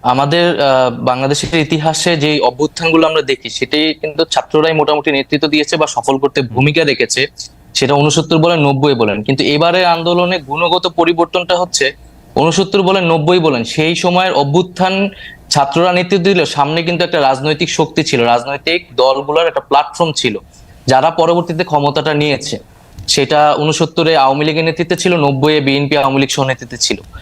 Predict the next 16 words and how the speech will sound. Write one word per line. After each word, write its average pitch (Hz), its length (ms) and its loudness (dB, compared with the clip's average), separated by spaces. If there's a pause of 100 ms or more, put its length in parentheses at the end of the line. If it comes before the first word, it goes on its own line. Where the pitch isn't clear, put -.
(240)
কিন্তু 147 200 2
এই 185 280 2
আন-, 190 260 2
আন্দোলনে 185 500 2
কিন্তু 190 220 0
আসলে 190 220 0 (140)
এরকম 175 380 0
কোনো 185 160 2
রাজনৈতিক 160 720 2
প্ল্যাটফর্ম 143 400 -2
বা 139 80 0
দল 135 260 0
কিন্তু 160 200 -8
সামনে 131 340 0
ছিল 110 180 -4
না। 101 140 -10